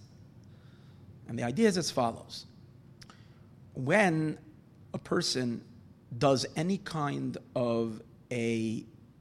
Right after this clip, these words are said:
does anything in their life, and when I say does, I don't mean only doing, doing. I mean even not an action. Any kind of a projection of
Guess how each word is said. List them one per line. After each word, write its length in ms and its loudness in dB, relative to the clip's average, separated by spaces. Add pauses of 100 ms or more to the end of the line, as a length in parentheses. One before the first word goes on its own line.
(2500)
does 320 6
anything 480 2
in 120 0
their 160 4
life, 400 -4 (560)
and 60 -6
when 100 -2
I 60 0
say 240 0
does, 440 6 (120)
I 100 -2
don't 140 0
mean 220 0
only 280 -2
doing, 640 0
doing. 440 2 (720)
I 140 0
mean 580 0 (300)
even 600 0 (960)
not 240 2
an 80 2
action. 480 0 (1120)
Any 280 4
kind 500 0
of 120 0
a 40 -4
projection 880 -2
of 160 -6